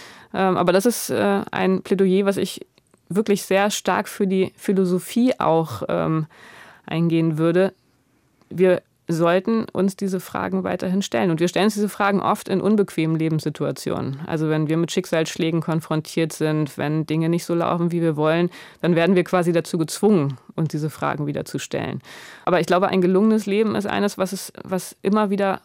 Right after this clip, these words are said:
Freiräume bietet, ähm, sich diese Relevanzfragen zu stellen und auch in Verbindung zu treten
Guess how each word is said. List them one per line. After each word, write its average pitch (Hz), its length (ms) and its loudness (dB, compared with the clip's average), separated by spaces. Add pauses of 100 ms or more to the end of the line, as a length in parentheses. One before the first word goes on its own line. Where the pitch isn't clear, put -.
Freiräume 180 960 -2
bietet, 190 640 -2 (560)
ähm, 170 440 2 (340)
sich 190 480 -4
diese 196 220 0
Relevanzfragen 185 640 -2
zu 226 140 -2
stellen 226 500 0
und 208 180 -2
auch 185 100 -2
in 202 100 0
Verbindung 208 400 2
zu 156 120 -4
treten 151 520 -2